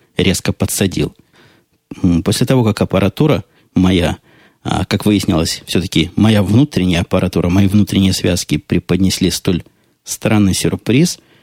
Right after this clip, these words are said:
Еще один сюрприз меня ожидал на этой неделе. Он, я не скажу, что уж такой неожиданный и такой, э, сюрпризный на самом деле. Как бы это ни тавтологично звучало, несколько,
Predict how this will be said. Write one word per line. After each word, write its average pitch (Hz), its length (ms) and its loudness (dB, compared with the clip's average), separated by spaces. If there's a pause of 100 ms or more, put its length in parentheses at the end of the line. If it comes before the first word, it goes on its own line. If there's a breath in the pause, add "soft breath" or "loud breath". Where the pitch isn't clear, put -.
(240 soft breath)
Еще - 260 2
один 98 180 2
сюрприз - 480 -2
меня 95 160 4
ожидал 90 400 2
на 85 140 0
этой 90 180 0
неделе. 107 540 2 (640)
Он, 143 340 4
я 120 180 6
не 135 80 4
скажу, 139 280 2
что - 200 -2
уж 85 120 -4
такой 87 380 0
неожиданный 98 680 2
и 73 40 -2
такой, 95 440 0 (640)
э, 147 280 0
сюрпризный 123 640 2
на 98 100 4
самом 98 400 2
деле. 90 300 2 (180)
Как - 180 -6
бы 90 220 0 (360 soft breath)
это 98 220 0
ни 101 320 2
тавтологично 104 800 0
звучало, 101 600 0 (360)
несколько, 117 760 2